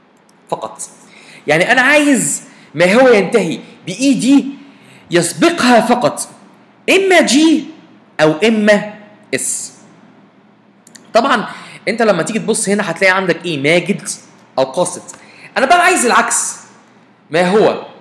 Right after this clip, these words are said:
ينتهي بإي دي بس لا قب-، لا قبليها جي ولا قبليها إيه؟ ولا قبليها اس. وبالتالي هنا أنت عملت بقى إيه؟ negative لوك behind. بعد إذنك بقى هات لي بقى الكلمات اللي بتنتهي بإي دي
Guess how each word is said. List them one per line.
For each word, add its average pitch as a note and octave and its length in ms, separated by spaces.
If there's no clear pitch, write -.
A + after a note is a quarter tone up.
ينتهي A3 440
بإي C4 260
دي C4+ 320
بس E3+ 260
لا F3 320
قب-، F3+ 180
لا A#3 160
قبليها G#3+ 400
جي C4+ 440
ولا A3+ 240
قبليها G3+ 320
إيه؟ F#3 380
ولا F#3+ 240
قبليها F#3 520
اس. - 400
وبالتالي G#3 460
هنا C#4+ 80
أنت C4 160
عملت A#3 340
بقى G#3 140
إيه؟ G3 220
negative E3+ 460
لوك F#3+ 140
behind. C3 440
بعد C#3 140
إذنك E3 300
بقى C#3+ 340
هات A#3 140
لي F3+ 60
بقى G#3 120
الكلمات F#3 400
اللي D#3+ 80
بتنتهي E3 340
بإي A3+ 260
دي B3+ 260